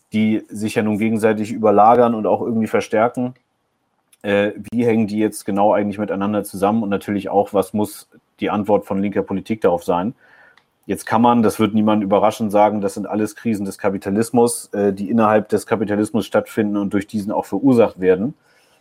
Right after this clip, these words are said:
Die Frage ist dann, geht's ein bisschen genauer und was heißt das eigentlich genau für unsere Analyse und dafür, wie wir eigentlich politisch darauf reagieren müssen? Man kann sich dafür anmelden,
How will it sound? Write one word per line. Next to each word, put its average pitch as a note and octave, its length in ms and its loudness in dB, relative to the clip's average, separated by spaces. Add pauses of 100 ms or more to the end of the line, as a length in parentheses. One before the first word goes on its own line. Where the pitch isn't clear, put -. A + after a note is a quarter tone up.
(500)
Die G2 60 -6
Frage A2 300 2
ist A2 180 -2
dann, G#2 360 0
geht's A2 200 -2
ein G2+ 160 -6
bisschen G#2+ 280 -4
genauer G#2+ 520 4
und G2 140 -4
was G2+ 180 0
heißt G#2 260 0
das G2+ 140 2
eigentlich G2 360 -4
genau G2 500 0
für - 160 -10
unsere G2 260 -4
Analyse G2+ 460 -4
und F#2+ 100 -6
dafür, F#2+ 320 -4
wie F#2+ 140 -4
wir F#2+ 100 2
eigentlich F#2 220 -6
politisch F#2+ 320 -8
darauf F2+ 260 -4
reagieren F#2 320 -2
müssen? F#2+ 340 -6 (760)
Man G2 100 0
kann A2+ 180 2
sich B2 120 2
dafür - 280 2
anmelden, C3+ 640 4